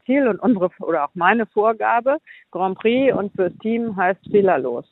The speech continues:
Und, äh, Freddy Wandres sind leider zwei Kleinigkeiten unterlaufen, aber Kleinigkeiten, sonst hätte er auch noch zwei Prozent oder anderthalb mehr gehabt.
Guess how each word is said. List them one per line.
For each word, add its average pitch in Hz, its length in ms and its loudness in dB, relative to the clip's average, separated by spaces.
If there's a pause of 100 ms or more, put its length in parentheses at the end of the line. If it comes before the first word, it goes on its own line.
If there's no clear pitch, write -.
(440)
Und, 185 420 -2
äh, 180 240 4
Freddy 208 400 2
Wandres 226 400 2
sind 208 160 -2
leider 190 340 2
zwei 190 240 2
Kleinigkeiten 233 800 -2
unterlaufen, 185 640 -4
aber 170 160 -4 (540)
Kleinigkeiten, 196 760 -4
sonst 175 220 -10
hätte 185 160 0
er 160 160 2
auch - 40 -4
noch 180 200 -6
zwei 180 140 -6 (120)
Prozent - 380 -20
oder - 200 -20
anderthalb 175 280 -12 (500)
mehr 180 160 -14
gehabt. 202 340 -8